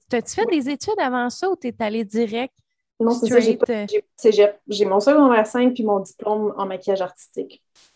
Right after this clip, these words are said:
Speaker 1: OK, puis ça, c'était un, c'était-tu une technique ou un A E C, un
Speaker 2: Hum,
Speaker 1: certificat,
Speaker 2: il y a,
Speaker 1: un
Speaker 2: ben, ils appellent ça Interdec. Fait que je sais pas si on calcule
Speaker 1: Ok.
Speaker 2: c'est un dec, là, mais le certificat, c'est vraiment un, c'est un diplôme en maquillage artistique.
Speaker 1: Non,
Speaker 2: Mais
Speaker 1: ok.
Speaker 2: comme un, tu sais, j'allais à l'école chaque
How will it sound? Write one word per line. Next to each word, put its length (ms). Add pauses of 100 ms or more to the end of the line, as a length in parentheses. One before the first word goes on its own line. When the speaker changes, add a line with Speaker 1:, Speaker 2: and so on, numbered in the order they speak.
(140)
Speaker 1:
OK, 120
puis 160
ça, 180
c'était 240
un, 280
c'était-tu 340
une 180
technique 640
ou 60
un 500
A 180
E 40
C, 80 (120)
un 200
Speaker 2:
Hum, 60
Speaker 1:
certificat, 480
Speaker 2:
il 60
y 40
a, 80 (140)
Speaker 1:
un 80
Speaker 2:
ben, 180
ils 140
appellent 200
ça 180
Interdec. 600
Fait 160
que 60
je 40
sais 60
pas 80
si 100
on 120
calcule 320
Speaker 1:
Ok. 100
Speaker 2:
c'est 60
un 360
dec, 120
là, 120
mais 80
le 60
certificat, 540
c'est 120
vraiment 240
un, 360
c'est 180
un 100
diplôme 400
en 60
maquillage 360
artistique. 760 (300)
Speaker 1:
Non, 260
Speaker 2:
Mais 100 (160)
Speaker 1:
ok. 80
Speaker 2:
comme 160
un, 220
tu 300
sais, 100
j'allais 220
à 60
l'école 340
chaque 320